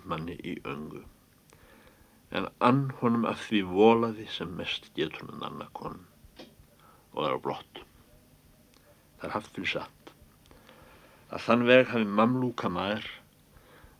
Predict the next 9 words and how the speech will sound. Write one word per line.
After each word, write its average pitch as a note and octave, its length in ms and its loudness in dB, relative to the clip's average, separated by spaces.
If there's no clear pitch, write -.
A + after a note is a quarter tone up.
verið G#2 240 4
Þormóði A#2+ 580 2
Kolbrúnar A2 560 2
skáldi F#2+ 560 -2
Örendum G#2+ 480 -4
kona A2 380 -2
í C2+ 80 -6
þrjár D2+ 400 -2
nætur. A#2 440 -6